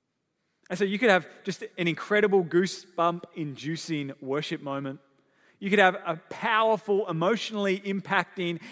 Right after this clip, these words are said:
and inspiring quiet time. You could be in a prayer meeting where you pray prayers with such passion and articulation that other people are, are yes and amening you along. And if at home you aren't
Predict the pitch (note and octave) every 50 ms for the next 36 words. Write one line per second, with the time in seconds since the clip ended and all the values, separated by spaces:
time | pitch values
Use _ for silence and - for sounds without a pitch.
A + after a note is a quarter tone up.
0 | - - F#3+ F3 E3 D#3+ - - - - E3+ E3+ F3 F3 F3 E3+ D#3+ - - D3+
1 | D3 C#3+ D3 D3 D3 - - C#3+ C#3 C3+ C3+ C#3 C3+ - _ _ _ _ _ _
2 | _ _ - G3+ F#3 B3 G3+ A#3 G#3+ G#3 F#3+ F3+ - - G#3+ G#3+ G3+ G#3 G3+ G3+
3 | G3+ G3+ G3+ F#3+ F#3 E3+ E3+ D#3+ - - G#3+ G3+ G3 - G3+ G3 F#3+ F#3+ D#3 F3+
4 | E3 - F3+ E3 - - - - G#3+ G3+ G3 - - G3+ F#3+ G3 F#3 - - -
5 | - - F#3+ F#3 F#3 F3+ - - F#3 F3 - F#3+ E3+ E3+ F3 F3 F#3+ F#3 F3+ F3+
6 | - G#3 A3 A#3+ A#3 A3+ - G3 B3+ C4+ A3+ F#3+ D#3+ D#3 C#3 - - - - F3+
7 | E3+ D#3 G#3+ B3 B3+ G#3+ - - - F#3 E3+ F3 G3+ G3+ G#3+ G3+ G3+ A3 A#3 A#3+
8 | A3 G3 G3 G#3 G3+ F3 E3+ G3+ A#3+ A3+ E3 A3+ - - - - _ _ _ _
9 | _ _ _ _ _ _ _ _ _ _ _ _ _ _ _ _ _ _ _ _
10 | _ _ _ _ _ _ _ _ _ _ _ - C#3 D3 C#3+ - C#3+ - - D3+
11 | D#3 D#3+ E3+ G3 G#3 G3+ - _ _ _ _ _ _ _ _ _ _ _ _ _
12 | _ _ _ _ _ _ _ C3+ C3 C3+ C3+ C3+ C#3 C#3